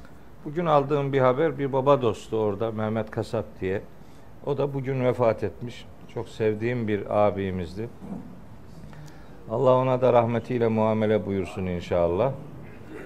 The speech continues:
Bu ara geçen hafta bizim Ayhan kardeşimizin oğlu elim bir kaza sonucu hayatını kaybetti. Ee,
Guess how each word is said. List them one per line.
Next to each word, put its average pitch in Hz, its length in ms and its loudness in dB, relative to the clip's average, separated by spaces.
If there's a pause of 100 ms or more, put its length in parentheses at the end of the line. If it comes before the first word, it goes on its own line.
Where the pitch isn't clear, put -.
(760)
Bu 139 120 4
ara 151 180 6
geçen 147 340 0
hafta 139 400 2
bizim 143 340 -2
Ayhan 135 400 8
kardeşimizin 113 960 0 (500)
oğlu 107 460 4 (920)
elim 123 680 6
bir 92 300 -2
kaza 104 400 0
sonucu 98 440 -4
hayatını 95 520 0
kaybetti. 98 680 -4 (1400)
Ee, 104 420 4